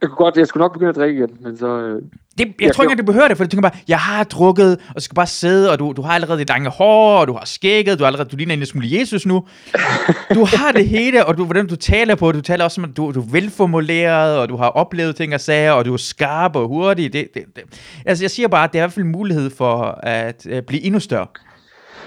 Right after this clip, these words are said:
Speaker 1: Hvis jeg blev det, så må du gerne blive min, øh, min Peter.
Speaker 2: Øh, åh, t-, tak, tak. Hvad
Speaker 1: Ja.
Speaker 2: skete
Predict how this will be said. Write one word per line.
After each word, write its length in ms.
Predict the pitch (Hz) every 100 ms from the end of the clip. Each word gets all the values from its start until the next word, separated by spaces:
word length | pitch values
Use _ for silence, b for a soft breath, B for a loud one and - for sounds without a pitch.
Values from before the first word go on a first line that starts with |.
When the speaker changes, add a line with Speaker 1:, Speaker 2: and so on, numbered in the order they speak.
| B _
Speaker 1:
Hvis 220 | 123 -
jeg 100 | 131
blev 220 | - 165
det, 140 | 139 123
så 80 | 120
må 140 | 120
du 160 | 117 113 -
gerne 240 | 127 131
blive 180 | 120 110
min, 240 | 101 101
øh, 140 | 98 95
min 160 | 101 101
Peter. 340 | 110 123 - - _ _ _ _ _ _ _ _ _ -
Speaker 2:
Øh, 80 | - -
åh, 140 | 208 160
t-, 260 | - 202
tak, 280 | 170 190 - - -
tak. 220 | 170 175
Hvad 160 | 151 180
Speaker 1:
Ja. 40 |
Speaker 2:
skete 120 | -